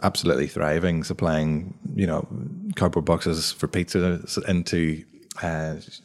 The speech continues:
uh, right down to the, your, your commercial print houses. And the commercial print houses are on their knees, almost everybody furloughed, and, um, most are still shut.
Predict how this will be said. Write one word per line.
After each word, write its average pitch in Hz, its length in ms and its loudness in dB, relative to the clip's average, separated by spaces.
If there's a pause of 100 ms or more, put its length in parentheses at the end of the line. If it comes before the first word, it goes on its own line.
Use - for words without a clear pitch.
(160)
uh, - 340 -6 (1040)
right 101 200 4
down 92 240 2
to 98 120 2
the, 90 100 4
your, 98 220 2
your 90 120 -2
commercial 95 340 2
print 82 200 0
houses. 95 340 2
And 90 80 -4
the 87 60 -6
commercial 104 300 2
print 82 140 0
houses 82 260 2
are 78 80 -2
on 78 100 0
their 76 140 0
knees, 78 340 0
almost 87 340 2
everybody 80 360 2
furloughed, 78 600 0
and, 76 300 -2 (240)
um, 131 720 -8 (560)
most 98 280 2
are - 60 -2
still - 200 -2
shut. - 240 -2